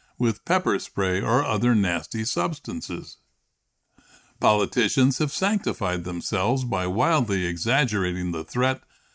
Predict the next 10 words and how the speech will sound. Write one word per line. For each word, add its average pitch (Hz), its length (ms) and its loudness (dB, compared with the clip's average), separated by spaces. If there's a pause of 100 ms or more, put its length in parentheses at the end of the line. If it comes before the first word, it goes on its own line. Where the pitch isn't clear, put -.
(100)
they 135 160 2
faced 98 400 -4
on 107 160 2
January 87 640 0
sixth. - 640 -4 (840)
Raskin 104 520 2
wailed 92 360 0
to 98 120 -4
the 98 120 -4
Senate, 135 480 -2